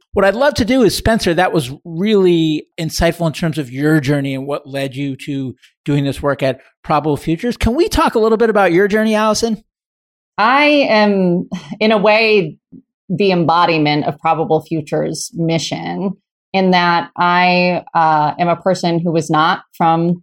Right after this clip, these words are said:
Speaker 2: the science space, but I came to a deep understanding about climate change and climate science eventually.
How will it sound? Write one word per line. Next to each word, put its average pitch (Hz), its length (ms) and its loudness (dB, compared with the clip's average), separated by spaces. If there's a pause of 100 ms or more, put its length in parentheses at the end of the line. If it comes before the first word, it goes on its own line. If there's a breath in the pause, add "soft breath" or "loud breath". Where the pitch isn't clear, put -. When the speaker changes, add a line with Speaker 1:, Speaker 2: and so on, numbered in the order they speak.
Speaker 2:
the 160 60 -4
science 175 420 -2
space, 196 420 -2
but 156 80 2
I 151 140 0
came 160 320 -2
to 160 160 -4
a 156 60 2
deep 151 300 -4
understanding 151 760 -2
about 160 440 -4
climate 151 300 -4
change 160 400 -4
and 151 300 -4
climate 147 320 -4
science 160 460 -4
eventually. 175 600 -2